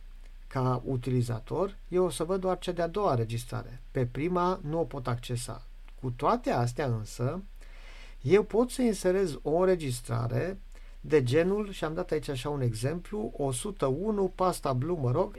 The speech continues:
evident că clasa de securitate este ce este confidential.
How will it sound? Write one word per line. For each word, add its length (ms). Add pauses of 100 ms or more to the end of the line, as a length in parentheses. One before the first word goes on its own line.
evident 460
că 320
clasa 320
de 120
securitate 640
este 560
ce 160
este 320
confidential. 760